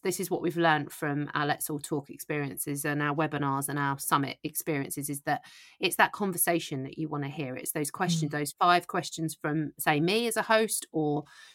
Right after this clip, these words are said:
Speaker 1: whoever else is hosting, um, and then that, the, go into that audience question, it just gives you, s-, I don't know, it just,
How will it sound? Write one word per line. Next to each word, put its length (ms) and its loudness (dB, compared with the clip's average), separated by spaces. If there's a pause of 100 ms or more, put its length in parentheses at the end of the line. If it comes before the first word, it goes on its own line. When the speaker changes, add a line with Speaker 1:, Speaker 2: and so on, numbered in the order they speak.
Speaker 1:
whoever 320 6
else 240 6
is 100 -6
hosting, 560 -2 (440)
um, 420 6 (180)
and 220 4
then 240 4
that, 320 4
the, 80 -4
go 180 6
into 280 2
that 140 4
audience 680 0
question, 320 -2
it 120 -6
just 200 -2
gives 240 2
you, 60 -4
s-, 340 -2 (120)
I 140 -8
don't 180 -6
know, 160 -2
it 140 -4
just, 240 -8